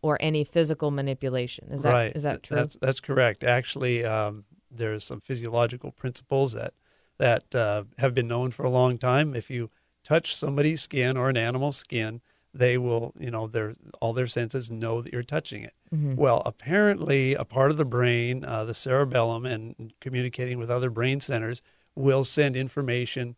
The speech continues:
Speaker 2: uh, back and forth between that location and the brain, evaluating the structures in the area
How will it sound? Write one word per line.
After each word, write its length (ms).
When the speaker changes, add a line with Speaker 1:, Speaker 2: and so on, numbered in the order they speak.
Speaker 2:
uh, 260
back 280
and 120
forth 280
between 400
that 200
location 680
and 140
the 60
brain, 520
evaluating 920
the 140
structures 580
in 100
the 140
area 480